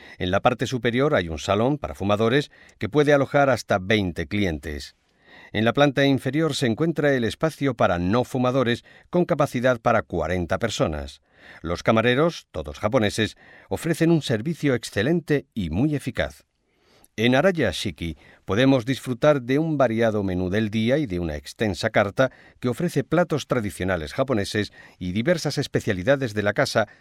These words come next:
preparadas por la experta mano del chef Alberto González Akimoto, hijo de un conocido chef español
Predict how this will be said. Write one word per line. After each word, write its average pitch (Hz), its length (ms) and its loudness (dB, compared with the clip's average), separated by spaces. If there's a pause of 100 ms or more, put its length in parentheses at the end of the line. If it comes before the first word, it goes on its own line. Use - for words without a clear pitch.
(180)
preparadas 135 560 2
por 92 220 -2
la 80 120 -2
experta 127 560 -2
mano 147 240 0
del 95 220 -2
chef 120 280 0 (300)
Alberto 117 600 0
González 90 600 -2
Akimoto, 92 640 0 (380)
hijo 90 280 0
de 90 140 -2
un 90 140 -2
conocido 80 460 -4
chef - 260 -2
español 120 480 0